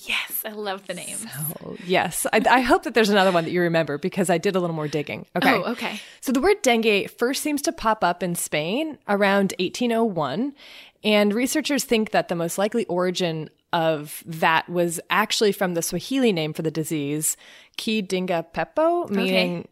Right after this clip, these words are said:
Speaker 2: a disease characterized by a sudden cramp-like seizure caused by an evil spirit.
Speaker 1: That sounds familiar. Okay.
Speaker 2: Yeah. So it was called Dinga or Denga from the early nineteenth century on.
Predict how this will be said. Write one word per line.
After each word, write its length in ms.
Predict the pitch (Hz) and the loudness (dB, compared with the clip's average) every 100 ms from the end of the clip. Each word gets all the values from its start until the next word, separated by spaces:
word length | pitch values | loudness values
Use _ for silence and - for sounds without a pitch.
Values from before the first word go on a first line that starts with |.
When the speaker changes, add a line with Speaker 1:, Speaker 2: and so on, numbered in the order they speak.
| _ | _
Speaker 2:
a 80 | 180 | 0
disease 420 | 208 185 208 214 | 2 2 2 -2
characterized 720 | - 208 196 - 175 165 170 | 0 2 2 0 0 0 0
by 100 | 180 | 0
a 80 | 160 | 0
sudden 300 | - 214 190 | 0 0 0
cramp-like 520 | - 269 277 269 214 | -2 -2 -2 0 -2
seizure 400 | - 180 165 165 | -2 -4 -2 -2
caused 440 | 160 - 185 180 180 | -4 -2 0 2 2
by 120 | 175 | 0
an 120 | 165 | 0
evil 240 | 190 180 180 | -2 -2 -2
spirit. 580 | - 151 87 - - - | -4 -6 -6 -8 -10 -10
Speaker 1:
That 140 | 220 | -8
sounds 220 | - 233 - | -6 -6 -6
familiar. 500 | 294 262 208 226 311 | -6 -4 -4 -6 -6
Okay. 260 | 240 233 208 | -10 -4 -2
Speaker 2:
Yeah. 260 | 320 - 214 | 0 -2 -4
So 140 | - | -2
it 20 | |
was 100 | 226 | -2
called 320 | - 214 180 180 | 0 2 2 2
Dinga 400 | 285 285 269 240 | 0 4 4 4
or 80 | |
Denga 560 | 175 240 233 233 226 220 | 2 2 4 4 4 4
from 220 | 220 185 | 2 0
the 120 | 185 - | 0 0
early 200 | 202 190 | 0 2
nineteenth 400 | 165 165 190 165 | 0 -2 -2 -2
century 400 | 156 - 156 - | -4 -6 -6 0
on. 380 | 311 151 196 | 0 0 -4